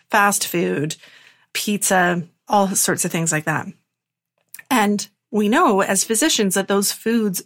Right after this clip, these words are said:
don't promote health. So it often ends to, up to be this mismatch in your head of like,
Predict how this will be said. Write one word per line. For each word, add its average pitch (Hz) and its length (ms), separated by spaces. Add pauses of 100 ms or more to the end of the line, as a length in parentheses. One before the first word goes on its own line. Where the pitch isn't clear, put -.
don't 185 260
promote 170 340
health. - 440 (1500)
So 208 500 (260)
it 202 140
often 214 320
ends 185 240
to, - 100 (100)
up 185 300
to - 140
be 185 160
this 160 260
mismatch 220 540
in 180 80
your 165 100
head 269 260
of 196 120
like, 180 320